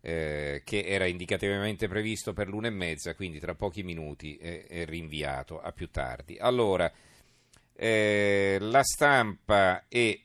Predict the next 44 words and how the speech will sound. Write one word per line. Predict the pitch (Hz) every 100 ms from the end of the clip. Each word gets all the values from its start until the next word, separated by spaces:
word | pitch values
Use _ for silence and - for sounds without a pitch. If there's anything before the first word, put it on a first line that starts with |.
| _
<clears throat> | - - 175 127 - - _ _ _ 95
Il | 98
Secolo | - 127 117 101
decimonono, | 101 107 131 127 113 104 95 90
vedo | 92 104 92
che | 92
sono | - 101
gli | 104
unici | 117 117 98
giornali | 98 98 107 101 90
che | 95
riprendono | 92 92 107 101 90 87 82 _ _ _ _ _ _ _
la | 95 101
visita | 120 113 107 98
di | 95 104
Macron, | 120 - 131 117 98 90
eh, | 85 85 - 95 87 80 78
negli | 87 104 104
Stati | - 120 120
Uniti. | 143 101 80 71 80 76 73 69 65 - - - 65 82
Qui | 90 80
una | 78
grande | 85 87 85
foto | - 98 90
sulla | - 95 95
Stampa, | - 110 101 -
un | 98 -
patto | 127 123 127
contro | 113 113 104
i | 107
missili | 117 110 110 101
dell'Iran, | 110 113 117 98 90 90
la | 95
proposta | 101 95 123 -
di | 101
Macron | 101 98 113 107
a | 107
Trump | 110 104 87 90
per | 95
non | 107 104
rinunciare | 104 107 101 101 98
all'accordo | 98 - 98 87 90
sul | - 92
nucleare. | 92 92 90 85 76 76